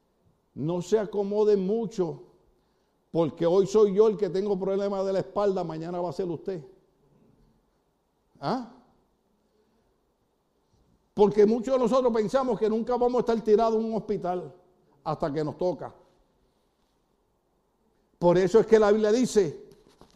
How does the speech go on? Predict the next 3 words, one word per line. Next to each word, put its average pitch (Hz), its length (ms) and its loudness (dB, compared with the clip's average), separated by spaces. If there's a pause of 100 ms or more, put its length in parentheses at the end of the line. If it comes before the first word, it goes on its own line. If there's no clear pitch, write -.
(140)
"Amaos 147 960 2 (640)
los 135 320 -2
unos 185 640 6